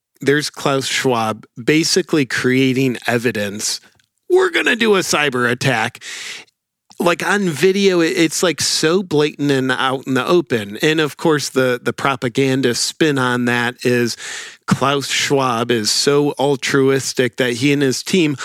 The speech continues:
are practicing to defend in case there's a cyber attack. But pattern recognition would have us <laughs> say, like, "Okay, you're,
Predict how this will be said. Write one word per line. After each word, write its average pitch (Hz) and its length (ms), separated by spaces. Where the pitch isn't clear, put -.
are 165 160
practicing 208 800
to 226 200
defend 247 880
in 277 220
case 254 480
there's 233 260
a 208 60
cyber 202 500
attack. 123 480
But 139 380
pattern 160 400
recognition 131 720
would 127 140
have 123 240
us 117 140
<laughs> - 300
say, 151 180
like, 135 300
"Okay, 151 220
you're, 131 640